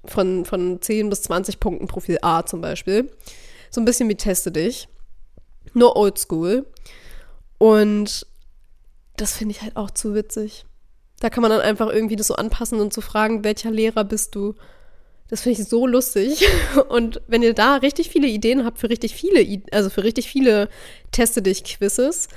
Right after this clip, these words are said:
könntet ihr auch die, ähm, Quiz, Quizzes? Quizze? Ich weiß es nicht.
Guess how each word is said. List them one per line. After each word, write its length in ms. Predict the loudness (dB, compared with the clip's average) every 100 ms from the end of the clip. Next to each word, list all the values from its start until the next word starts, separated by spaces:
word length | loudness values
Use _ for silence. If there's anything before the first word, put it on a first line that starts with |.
| -18 -18 -16
könntet 320 | 2 4 4 2
ihr 160 | 2
auch 420 | 4 4 6 2 0
die, 380 | -4 -2 2 2
ähm, 760 | 2 0 -2 -2 -6 -6 -10 -14 -20 -20 -20 -14
Quiz, 540 | -2 0 2 -2 -8 -18 -20
Quizzes? 540 | -18 -12 -6 -4 -4 -6
Quizze? 440 | -8 -6 -2 -2
Ich 120 | -2 -4
weiß 180 | -4
es 40 | -2
nicht. 240 | -4 -4